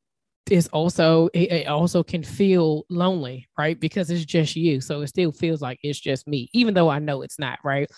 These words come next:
So this is just a way for us to, um, be able to do that and just, you know, communicate and, you know, whatever comes from it, whatever the Lord says <clears throat> to do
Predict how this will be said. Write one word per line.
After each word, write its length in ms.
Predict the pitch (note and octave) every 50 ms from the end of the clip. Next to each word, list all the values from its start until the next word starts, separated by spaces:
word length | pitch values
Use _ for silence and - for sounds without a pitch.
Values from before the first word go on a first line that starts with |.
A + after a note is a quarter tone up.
| - - - -
So 160 | - F#3+ F3
this 400 | E3+ D3+ D3 G3 G#3+ A3+ - -
is 100 | G#3 F#3
just 240 | - F3 E3+ - -
a 80 | E3
way 200 | D3+ D3 D3+ D3+
for 140 | D3 - D3+
us 280 | C3+ - D3 D3+ C#3+ - - -
to, 380 | - D3+ C#3+ D3 D3 D3 D3 C#3 C#3
um, 420 | C#3+ C#3+ C#3+ C#3+ C#3+ C#3+ C#3 D3
be 220 | C#3+ E3+ E3+ E3 D#3+
able 260 | D#3+ D#3 D3 D#3 D3+
to 120 | D3 D3
do 220 | D3 D3 D3+ D#3 D3+
that 300 | D3 C#3+ C#3+ C#3+ C#3+ - _ - - - - _ -
and 120 | D#3 D#3+ D3+
just, 300 | E3 E3 D#3+ D#3 - -
you 140 | F3 F#3+
know, 140 | G3 F3+ E3+
communicate 760 | - - G3 F#3+ G3 G3+ G#3 G3 - G3 F#3 F3+ F3 E3+ D#3+ -
and, 380 | D#3+ D#3 D#3 D#3 D#3 D#3+ E3
you 100 | E3+ A#3
know, 180 | C4+ A#3+ F3+ F3+
whatever 360 | G3+ G3+ G#3+ G#3+ A#3 A3 G#3+
comes 260 | - - A3 G#3 G3+
from 180 | - G#3 G3 F#3+
it, 40 | F#3
whatever 280 | F#3 F3+ F3+ F3+ F3
the 60 | F3 F3
Lord 260 | E3+ E3+ D#3+ E3 D#3+
says 480 | - - D#3 D#3 D#3 D3+ D3+ D#3+ - _ _ -
<clears throat> 120 | - -
to 360 | - - G#3+ G3 E3 - G3+
do 340 | F3 D#3+ E3 D#3 D3 D3 D#3+